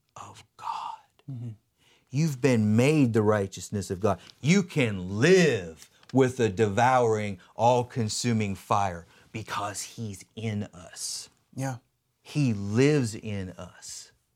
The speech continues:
Speaker 1: Now, go to Habakkuk. Now, this is, this is, I'm,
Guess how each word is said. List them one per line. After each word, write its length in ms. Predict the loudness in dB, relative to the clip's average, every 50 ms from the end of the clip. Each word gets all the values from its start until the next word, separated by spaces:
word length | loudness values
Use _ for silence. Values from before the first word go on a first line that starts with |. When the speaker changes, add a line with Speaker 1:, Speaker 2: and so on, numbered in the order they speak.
| _ _ _ _ _ _ _ _
Speaker 1:
Now, 500 | -2 0 2 2 2 0 -2 -4 -8 -14 _ _ _ _ _ _ _ _ _ _ _ _ _ _ _ _ _ _
go 180 | 0 2 2 4
to 80 | 2 0
Habakkuk. 640 | -2 -4 -8 -4 -2 0 0 0 -2 -4 -10 -16 -16 _ _ _ _ _ _ _ _ _ _ -20 -20 _ -20 -20 _ _ -20 -20 -20 -20 -20 _ _ _ _ _ _ _ _ -20 -20 _ _ _ -20 -20 -20 -20 -20 -20 -20 -20 -20 _ _ _ _ _ _ _ _ -20 -12 -4
Now, 160 | -2 2 4 4
this 160 | 4 2 0
is, 100 | -2 0
this 220 | 2 2 2 4 2
is, 180 | 0 0 2
I'm, 220 | 2 2 2 0